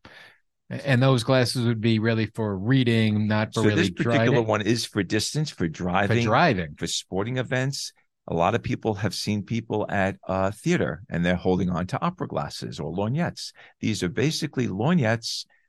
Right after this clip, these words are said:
Speaker 2: with
Speaker 1: Hmm.
Speaker 2: prescriptions and temples on them, so you can put 'em on.
Speaker 1: Well, that, that's pretty cool.
Speaker 2: Another type is what's called a full diameter lens that you would use for just reading or distance.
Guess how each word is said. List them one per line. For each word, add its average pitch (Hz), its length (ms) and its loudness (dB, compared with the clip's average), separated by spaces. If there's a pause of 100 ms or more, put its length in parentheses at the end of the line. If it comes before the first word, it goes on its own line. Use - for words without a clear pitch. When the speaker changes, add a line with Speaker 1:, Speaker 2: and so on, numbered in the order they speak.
(100)
Speaker 2:
with - 140 4
Speaker 1:
Hmm. 135 60 -4
Speaker 2:
prescriptions 120 800 0 (140)
and 101 100 2
temples 90 420 0
on 87 120 2
them, 92 140 0
so - 100 -4
you 78 40 -2
can 73 100 -4
put 90 100 0
'em 73 100 -4
on. 65 200 -8 (100)
Speaker 1:
Well, 151 160 0
that, 123 200 2
that's 135 140 0
pretty 98 240 -2
cool. 110 300 -4 (1000)
Speaker 2:
Another 120 360 -8
type 92 300 -14
is 95 120 -16
what's 107 160 -12
called 110 260 -6
a 113 80 0
full 165 500 -2
diameter 87 500 0
lens 85 300 -4
that 110 100 -6
you 101 120 -2
would 101 160 -2
use 90 260 0
for - 160 -4
just - 300 -4
reading 92 480 2
or 156 180 4
distance. - 720 -4